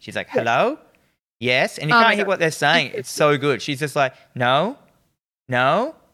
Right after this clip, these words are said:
Speaker 1: I don't know."
Speaker 2: <laughs>
Speaker 1: So she's just answering how a kid would answer. And it made me feel like,
Speaker 2: Yeah.
Speaker 1: are they actually just asking her questions and they've cut the audio out of the person talking to her?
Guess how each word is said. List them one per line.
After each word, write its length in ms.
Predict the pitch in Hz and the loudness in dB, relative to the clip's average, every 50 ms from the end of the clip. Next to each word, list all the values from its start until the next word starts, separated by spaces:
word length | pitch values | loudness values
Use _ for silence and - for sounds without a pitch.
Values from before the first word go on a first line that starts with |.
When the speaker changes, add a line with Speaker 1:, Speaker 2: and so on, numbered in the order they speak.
| _ _ _ _ _ _ _ _ - | _ _ _ _ _ _ _ _ -4
Speaker 1:
I 100 | 120 123 | -2 -2
don't 180 | 151 - - | -2 -2 -2
know." 420 | - 156 147 143 147 180 233 202 - _ | 0 0 2 2 2 0 -2 -4 -8 _
Speaker 2:
<laughs> 40 | - 214 - _ - _ - | -14 -16 -16 _ -8 _ -2
Speaker 1:
So 60 | 156 | -2
she's 160 | 147 196 180 | -2 -2 -2
just 260 | 185 214 185 - - 226 - - - 233 - 147 | -2 -2 -2 -4 -8 -12 -10 -10 -10 -6 -2 0
answering 520 | 151 160 175 170 - - 170 156 147 131 | 2 2 2 0 -2 -4 -2 0 -2 -2
how 280 | 131 147 151 156 151 151 | -2 -2 0 0 0 -2
a 40 | |
kid 220 | 143 - - 165 143 | -2 -2 -2 -2 0
would 140 | 139 127 117 | 0 0 0
answer. 360 | 135 214 339 403 - - 101 - - - - - - - | 0 0 -2 -4 -6 -10 -10 -10 -12 -20 -20 -20 -10 -6
And 100 | - 180 | -4 -2
it 40 | 190 | 0
made 180 | 247 302 330 | 0 0 0
me 80 | 330 285 | -2 -4
feel 160 | - 226 180 | 0 2 4
like, 180 | 170 165 226 208 | 4 4 4 4
Speaker 2:
Yeah. 120 | - 175 | 2 2
Speaker 1:
are 40 | 180 | 4
they 140 | 208 220 233 | 4 2 2
actually 380 | 220 233 254 277 - - 294 | 2 0 -2 -2 -4 -6 -6
just 120 | 294 294 - - | -6 -4 -2 0
asking 340 | 151 147 160 - - 151 143 | 0 0 0 -2 -4 -4 -4
her 100 | 139 139 | -4 -4
questions 520 | - - 135 120 - - - 135 135 123 131 | -2 -2 -2 -2 -2 -4 -6 -6 -6 -6 -6
and 100 | 120 117 | -4 -4
they've 120 | 110 - | -6 -4
cut 200 | - - 113 - | -4 -4 -4 -4
the 100 | 117 117 | -4 -4
audio 360 | 110 113 120 120 120 117 113 113 | -2 0 0 0 0 0 2 2
out 120 | 113 113 | 0 0
of 80 | 107 104 | -2 -6
the 80 | 104 | -10
person 340 | - - 110 107 - - 110 | -8 -6 -6 -6 -6 -8 -10
talking 320 | - 113 110 107 - 143 135 | -6 -6 -6 -4 -6 -8 -6
to 120 | - 156 180 | -4 -2 0
her? 80 | 226 | 0